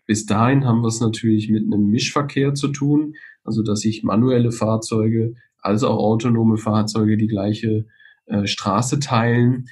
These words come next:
Und das ist natürlich so ziemlich die komplexeste Form des autonomen Fahrens, weil sie natürlich auf so, ich sag mal, unberechenbare externe Einflüsse wie andere Autos, die von Menschen gesteuert werden,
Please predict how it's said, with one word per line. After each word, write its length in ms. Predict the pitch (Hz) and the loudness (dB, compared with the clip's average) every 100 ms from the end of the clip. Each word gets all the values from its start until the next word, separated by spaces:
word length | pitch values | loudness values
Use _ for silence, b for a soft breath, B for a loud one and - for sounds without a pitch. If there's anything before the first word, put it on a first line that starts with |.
| B B | B B
Und 200 | - 104 | -4 -2
das 120 | 101 | 0
ist 140 | 120 127 | 0 2
natürlich 420 | 117 120 110 - | 2 2 0 -2
so 60 | - | -2
ziemlich 280 | 113 113 | 0 0
die 120 | 110 107 | -2 -6
komplexeste 1040 | - 101 104 101 - 127 123 113 110 107 107 | -4 -4 -2 -4 -2 -4 -2 0 0 -2 -10
Form 400 | - 104 107 104 | -6 0 2 2
des 100 | 107 | 0
autonomen 460 | 107 107 107 107 | -4 0 2 0
Fahrens, 420 | 104 101 113 113 | 0 0 0 0
weil 180 | 104 104 | 0 -2
sie 80 | 104 | 2
natürlich 440 | 107 104 110 107 | 0 2 0 2
auf 160 | 104 107 | 0 -4
so, 280 | - 107 - | -2 -2 -2
ich 100 | - | -6
sag 160 | - - | -4 -2
mal, 80 | - | 0
unberechenbare 1040 | 113 123 113 104 107 107 101 98 101 101 | 2 2 2 0 2 0 2 0 0 -2
externe 420 | 104 - 120 110 | -6 -2 0 0
Einflüsse 520 | 101 107 107 113 110 | 0 -2 0 -2 0
wie 100 | 107 | -2
andere 340 | - 107 104 104 | 0 2 2 0
Autos, 440 | 107 120 127 120 | -2 -2 -2 0
die 100 | 113 | -2
von 160 | 101 101 | 0 0
Menschen 340 | - 120 127 | 0 -2 -2
gesteuert 440 | 123 - 113 113 110 | -4 -2 -2 0 0
werden, 400 | 107 107 107 | 0 0 -4